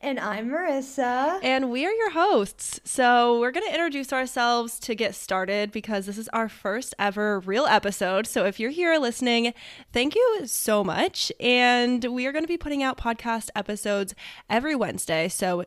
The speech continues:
Speaker 2: definitely stay tuned and follow our podcast, um, to continue seeing those in your feed. So we're really excited to get started. I'm just gonna go right ahead. So like I said,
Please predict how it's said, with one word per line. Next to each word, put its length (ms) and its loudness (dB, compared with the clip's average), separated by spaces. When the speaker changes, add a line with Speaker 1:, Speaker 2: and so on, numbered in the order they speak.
Speaker 2:
definitely 480 0
stay 240 2
tuned 600 0
and 320 0
follow 240 0
our 80 2
podcast, 680 -2
um, 280 0
to 180 -2
continue 400 -2
seeing 280 -2
those 180 0
in 100 -2
your 100 -2
feed. 440 -2
So 280 -2
we're 140 -2
really 160 0
excited 280 0
to 60 -2
get 140 0
started. 540 2
I'm 140 2
just 140 -6
gonna 160 0
go 100 6
right 160 6
ahead. 300 2
So 160 -2
like 180 -2
I 60 -2
said, 400 -4